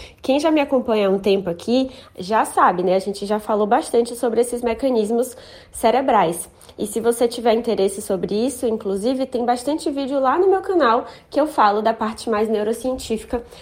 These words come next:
dos medos e tudo mais, tá bom?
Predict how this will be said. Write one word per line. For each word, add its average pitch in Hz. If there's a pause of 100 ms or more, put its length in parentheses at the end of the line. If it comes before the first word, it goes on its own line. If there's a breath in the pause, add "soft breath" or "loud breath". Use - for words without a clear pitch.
(160 loud breath)
dos 220
medos 196
e 220
tudo 220
mais, - (720)
tá 175
bom? 202